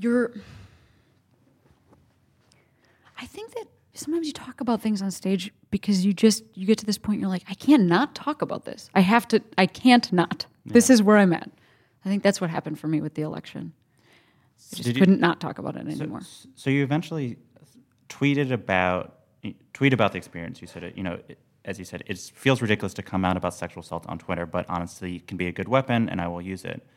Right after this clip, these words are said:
Speaker 2: Was there, did you talk to, to people before you tweeted that? And, uh, sort of,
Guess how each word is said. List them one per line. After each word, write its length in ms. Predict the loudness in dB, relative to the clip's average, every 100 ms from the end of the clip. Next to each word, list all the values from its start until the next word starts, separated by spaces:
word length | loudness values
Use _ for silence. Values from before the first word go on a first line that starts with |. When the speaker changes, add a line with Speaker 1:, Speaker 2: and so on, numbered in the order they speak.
| _ _ _
Speaker 2:
Was 160 | -2 2
there, 560 | 4 6 4 2 -4 _ _ _ _ _ _ _ _ -4
did 120 | -4
you 40 |
talk 240 | -2 -6 -10
to, 60 |
to 200 | -14 -12
people 260 | -10 -10 -8
before 560 | -10 -8 -2 2 2 2
you 280 | -4 -10
tweeted 340 | -10 -8 -6 -2
that? 240 | 2 2
And, 180 | 2 -2
uh, 220 | -4 -10
sort 220 | -6 -4 -2
of, 180 | -6